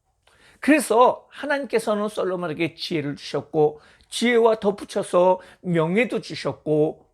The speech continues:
부귀도 주셨습니다. 솔로몬은 지혜롭게 나라를 다스리고 국방을 강화시켜서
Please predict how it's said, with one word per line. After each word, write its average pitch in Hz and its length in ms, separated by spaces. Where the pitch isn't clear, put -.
부귀도 135 760
주셨습니다. - 840
솔로몬은 208 580
지혜롭게 220 640
나라를 220 480
다스리고 185 960
국방을 175 480
강화시켜서 220 880